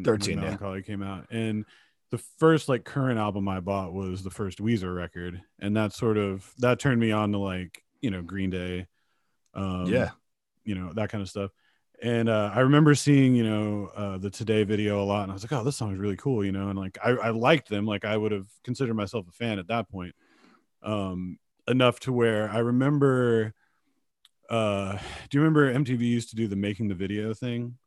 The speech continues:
Speaker 1: where
Speaker 2: Of
Speaker 1: they would
Speaker 2: course.
Speaker 1: show the making of and then premiere
Speaker 2: Yeah.
Speaker 1: the video?
Speaker 2: Uh,
Speaker 1: I
Speaker 2: yep.
Speaker 1: watched the one on Bullet with Butterfly Wings, and I
Speaker 2: Mm-hmm.
Speaker 1: was just like, "Oh, shit." Like,
Speaker 2: Yeah.
Speaker 1: I, I mean, to this day, like, I love Siamese Dream. You know, I, I went back and, and I know every single second of that record, and I worship it,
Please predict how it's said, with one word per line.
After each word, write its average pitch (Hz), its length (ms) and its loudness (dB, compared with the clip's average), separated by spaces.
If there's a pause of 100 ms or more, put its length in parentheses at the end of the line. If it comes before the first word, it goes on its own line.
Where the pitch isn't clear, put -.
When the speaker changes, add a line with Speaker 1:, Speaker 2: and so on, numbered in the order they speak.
Speaker 1:
where 104 120 0
Speaker 2:
Of 107 60 0
Speaker 1:
they 110 100 4
would - 60 6
Speaker 2:
course. 110 220 0
Speaker 1:
show 131 440 0
the 120 100 -4
making 113 400 -2
of 113 260 -2
and 104 160 -8
then 104 140 -6
premiere 104 220 -2
Speaker 2:
Yeah. 123 160 4
Speaker 1:
the 95 100 -4
video? 120 320 -6 (320)
Speaker 2:
Uh, - 160 -6
Speaker 1:
I 127 120 2
Speaker 2:
yep. 127 60 2
Speaker 1:
watched 127 640 2
the 127 120 0
one 113 260 0
on 104 180 -2
Bullet 110 240 0
with 95 160 -8
Butterfly 101 440 -6
Wings, 92 580 -12
and 107 120 0
I 107 100 2
Speaker 2:
Mm-hmm. 104 80 2
Speaker 1:
was 98 120 -4
just 104 220 -12
like, 90 300 -12 (540)
"Oh, 104 560 -2 (200)
shit." - 600 -12 (140)
Like, 95 360 -8
Speaker 2:
Yeah. 90 220 -4 (600)
Speaker 1:
I, 135 200 0
I - 80 4
mean, 156 160 8
to 151 100 -2
this 156 160 4
day, 143 140 6
like, 120 160 2
I 117 60 0
love 131 260 4
Siamese 120 420 4
Dream. 104 340 -2
You 117 80 -2
know, 123 80 4
I, 113 220 4
I 123 180 4
went 135 220 6
back 110 300 2
and, 95 260 -6
and 95 300 -6
I 104 80 -6
know 110 160 -2
every 101 240 -4
single 98 320 -6
second 98 320 -8
of 92 60 -4
that 92 120 -6
record, 92 340 -6
and 90 120 -10
I 90 60 -8
worship 95 340 -8
it, 87 100 -12